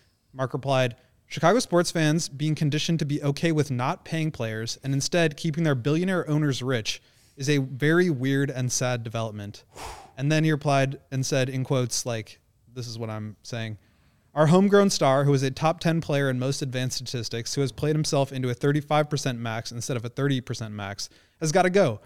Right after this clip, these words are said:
Speaker 1: because there's no way our billionaire owner should be able to, should be forced to give him a few million dollars more.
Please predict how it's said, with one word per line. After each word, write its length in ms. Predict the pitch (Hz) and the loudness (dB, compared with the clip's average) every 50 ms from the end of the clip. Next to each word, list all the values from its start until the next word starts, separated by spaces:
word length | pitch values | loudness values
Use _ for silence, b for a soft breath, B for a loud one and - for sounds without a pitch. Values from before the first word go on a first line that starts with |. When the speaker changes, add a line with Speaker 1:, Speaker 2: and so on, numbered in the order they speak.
| b b b | b b b
Speaker 1:
because 220 | - 135 - 156 147 | -8 -2 0 0 2
there's 180 | 170 160 135 | 2 2 4
no 220 | 151 147 151 185 190 | 6 8 8 8 8
way 200 | 180 185 185 160 | 8 6 6 4
our 120 | 127 127 | 4 2
billionaire 520 | 123 110 - 143 151 160 156 156 151 143 127 | 0 0 2 2 4 4 4 2 2 0 2
owner 300 | 143 143 165 147 123 117 | 2 2 2 2 0 -2
should 140 | - - | -4 -4
be 80 | 131 127 | -2 -2
able 160 | 127 123 127 | -2 -2 -6
to, 100 | - - - | -8 -10 -14
should 180 | - - - 139 | -10 -6 -4 -2
be 140 | 123 135 123 | -2 -2 -4
forced 340 | - - 135 139 131 - - | -2 -2 -2 -2 -2 -2 -2
to 80 | 135 | -2
give 180 | 117 131 120 123 | 0 0 0 0
him 140 | 135 123 123 | 0 -2 -2
a 60 | 117 | -4
few 320 | - - 127 123 123 135 - | -4 -4 -4 -4 -4 -6 -6
million 300 | 123 120 120 117 113 113 | -8 -10 -8 -8 -6 -4
dollars 280 | 110 110 - - 294 - - | -4 0 6 6 6 6 8
more. 100 | 247 254 | 6 6